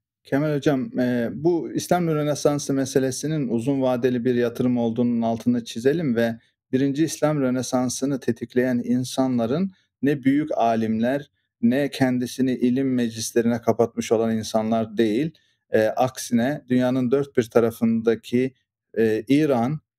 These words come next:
e, Mısır ve, e, Bizans kütüphanelerinden kitap toplayan insanlar olduğunun altını çizelim. Bu insanlar kitaplar alıyorlar, getiriyorlar. Bunların çoğu Yunanca yazılmış veya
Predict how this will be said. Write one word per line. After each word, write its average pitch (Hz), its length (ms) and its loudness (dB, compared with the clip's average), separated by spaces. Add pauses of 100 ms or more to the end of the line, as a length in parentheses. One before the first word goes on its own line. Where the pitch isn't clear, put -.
(220)
e, 110 200 2
Mısır 135 840 0
ve, 120 540 0
e, 107 460 0
Bizans 139 520 0
kütüphanelerinden 117 1000 0
kitap - 460 0
toplayan 110 720 0
insanlar 104 460 0
olduğunun 101 440 0
altını 87 320 -8
çizelim. - 340 -20 (600)
Bu 135 140 2
insanlar 127 720 0 (100)
kitaplar 120 440 4
alıyorlar, 104 580 2
getiriyorlar. 113 800 0
Bunların 113 320 0
çoğu 135 380 0
Yunanca 113 420 0
yazılmış 98 600 -2
veya 117 340 2